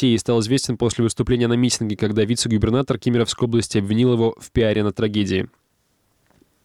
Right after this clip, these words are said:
Олег Сенцов за время голодовки потерял около восьми килограммов веса, однако состояние его здоровья удовлетворительное. Это показало сегодняшнее медицинское обследование украинского режиссера, сообщил Радио Свобода его адвокат Дмитрий Динзе.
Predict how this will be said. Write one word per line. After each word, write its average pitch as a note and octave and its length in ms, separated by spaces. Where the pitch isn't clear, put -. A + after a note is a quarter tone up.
Олег D3+ 220
Сенцов E3 360
за B2 80
время C3+ 200
голодовки B2+ 480
потерял C3 360
около B2 220
восьми B2+ 280
килограммов A#2+ 480
веса, C3+ 340
однако B2 300
состояние C3 400
его A#2 160
здоровья C3 440
удовлетворительное. A#2+ 1040
Это - 220
показало B2+ 400
сегодняшнее B2 560
медицинское A#2+ 500
обследование A#2+ 500
украинского A2 460
режиссера, G#2+ 420
сообщил G#2+ 400
Радио G#2+ 260
Свобода B2 360
его A2+ 180
адвокат G#2+ 360
Дмитрий A2+ 260
Динзе. A2 400